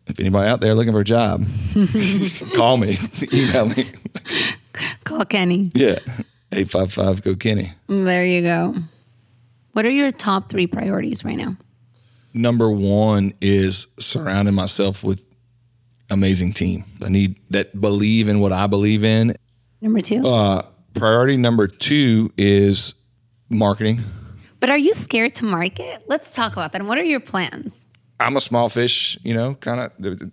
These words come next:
Speaker 1: I am what I am.
Speaker 2: You're a
Speaker 1: And,
Speaker 2: small fish trying to get big fish cases.
Speaker 1: Exactly.
Speaker 2: Yes.
Speaker 1: And don't let that sound like we can't handle the big cases. Like, you know what I mean? It's not, it's, it's
Speaker 2: Oh,
Speaker 1: just
Speaker 2: no, no, no. I know you can't. That's not how I
Speaker 1: Right.
Speaker 2: meant it.
Speaker 1: It's just that the, um,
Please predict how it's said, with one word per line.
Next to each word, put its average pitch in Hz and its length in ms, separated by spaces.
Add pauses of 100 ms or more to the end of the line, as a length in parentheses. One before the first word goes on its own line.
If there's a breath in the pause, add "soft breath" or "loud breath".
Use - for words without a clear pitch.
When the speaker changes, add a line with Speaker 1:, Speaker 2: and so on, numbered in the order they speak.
(180)
Speaker 1:
I 95 100
am 107 140
what 110 80
I 113 60
am. 113 340
Speaker 2:
You're - 80
a - 20
Speaker 1:
And, 104 80
Speaker 2:
small 240 380
fish 277 240
trying 226 240
to 226 80
get 208 200
big 208 200
fish 180 260
cases. - 540 (160)
Speaker 1:
Exactly. 107 600
Speaker 2:
Yes. 107 360
Speaker 1:
And - 200
don't 147 220
let 139 180
that 135 200
sound 120 280
like 104 340
we 104 220
can't 104 240
handle 127 300
the 95 80
big 90 220
cases. 87 420
Like, 98 300
you 107 120
know 107 120
what 104 80
I - 20
mean? 107 140
It's - 120
not, 123 200 (100)
it's, - 240
it's 110 180
Speaker 2:
Oh, 330 120
Speaker 1:
just 349 180
Speaker 2:
no, 294 80
no, 254 80
no. 214 80
I 240 140
know 285 100
you 233 160
can't. 226 200
That's 190 140
not 202 80
how 175 120
I 131 40
Speaker 1:
Right. 120 240
Speaker 2:
meant - 100
it. - 40
Speaker 1:
It's 127 140
just - 300
that 117 360
the, 113 440
um, 95 760